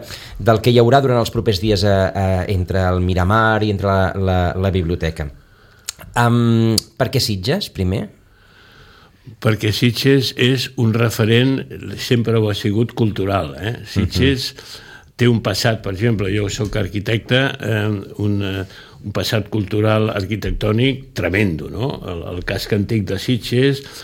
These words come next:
Speaker 2: a on van passar, pues, Rossinyol, Utrillo, Casas i, eh, tots emparats pels diners del Charles During.
Speaker 1: Mhm.
Speaker 2: Eh, Sitges, mm, sempre ha estat, eh, co-, per sort, amb la,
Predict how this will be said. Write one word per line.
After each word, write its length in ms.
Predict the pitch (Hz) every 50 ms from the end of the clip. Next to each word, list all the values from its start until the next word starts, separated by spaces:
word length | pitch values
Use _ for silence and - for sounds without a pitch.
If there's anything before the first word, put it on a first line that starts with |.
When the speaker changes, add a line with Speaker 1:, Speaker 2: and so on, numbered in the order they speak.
| - -
Speaker 2:
a 120 | - - 92
on 260 | 92 92 95 98 101
van 220 | 95 107 101 98 95
passar, 540 | - 101 104 - - 110 110 117 127 131 127 - - - - -
pues, 200 | - 101 98 92
Rossinyol, 680 | 90 95 92 85 - 98 90 95 101 107 107 113 113 113
Utrillo, 680 | 107 104 - - 87 95 104 110 110 104 107 110 104 104
Casas 720 | - 98 101 92 - - 110 110 117 117 120 113 - - - - - - - -
i, 340 | 98 95 95 98 104 - - -
eh, 440 | 101 98 98 95 90 90 85 80 82 - - - - - -
tots 320 | - 107 110 104 - - -
emparats 580 | 110 104 104 98 - 101 101 98 110 120 117 -
pels 240 | - 117 110 101 87
diners 400 | 107 104 101 107 113 135 131 123
del 160 | 117 98 85
Charles 380 | - 110 107 107 95 90 85
During. 340 | 90 147 170 139 98 82 -
Speaker 1:
Mhm. 420 | - - - 73 87 92 110 139 147 - - - - - - -
Speaker 2:
Eh, 400 | 95 107 107 101 98 98 95 - - - -
Sitges, 680 | 101 - - 135 123 - - 135 147 156 143 - - - -
mm, 380 | - 120 123 113 113 113 113 110 104 -
sempre 480 | - - - 143 147 135 - 127 120
ha 120 | 113 110 104
estat, 500 | 92 - - - 110 127 127 123 - - -
eh, 260 | - 107 107 101 92 -
co-, 200 | - - 107 - - -
per 140 | - 117 95
sort, 480 | - - - 135 127 127 151 - - - - - -
amb 220 | - 101 107 107 107
la, 420 | 107 107 107 110 107 104 104 101